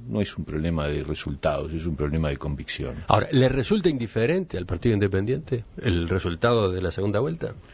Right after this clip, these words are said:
Speaker 1: Yo creo que hay dis-, distintas diferencias, esa es la, es la cuestión.
Speaker 2: Eso es lo que
Speaker 1: Sí.
Speaker 2: le choca a, a muchos de los que están criticando, ¿no?
Speaker 1: Sí, yo creo que, yo creo que, eh, el triunfo de unos o el triunfo de otros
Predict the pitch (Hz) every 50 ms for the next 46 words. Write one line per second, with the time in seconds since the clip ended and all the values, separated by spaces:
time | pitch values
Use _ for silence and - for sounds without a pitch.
0 | - - - - - - 359 381 403 349 269 180 151 127 160 175 226 226 196 196
1 | 185 185 165 156 - - - - 131 113 - - 160 165 - 139 98 107 - -
2 | 110 117 160 170 131 101 - - 82 76 - - 135 131 - 110 80 85 76 -
3 | - 76 73 76 - - - - - 78 78 69 69 71 127 123 180 160 160 -
4 | 143 127 123 113 - 135 135 170 147 - 120 117 110 107 98 - 104 101 110 117
5 | 113 113 120 135 131 - 160 147 131 107 95 87 90 - 113 98 98 92 87 95
6 | 87 95 90 82 80 80 80 85 98 127 170 175 175 - - 120 117 160 160 196
7 | 175 160 135 131 120 113 - - 104 117 135 139 156 156 135 135 127 127 123 101
8 | - - 69 98 110 117 107 101 95 - 107 101 92 - 120 135 127 - 143 135
9 | 131 139 147 143 127 104 - - 98 85 95 107 110 110 127 123 123 123 131 131
10 | 131 139 151 160 -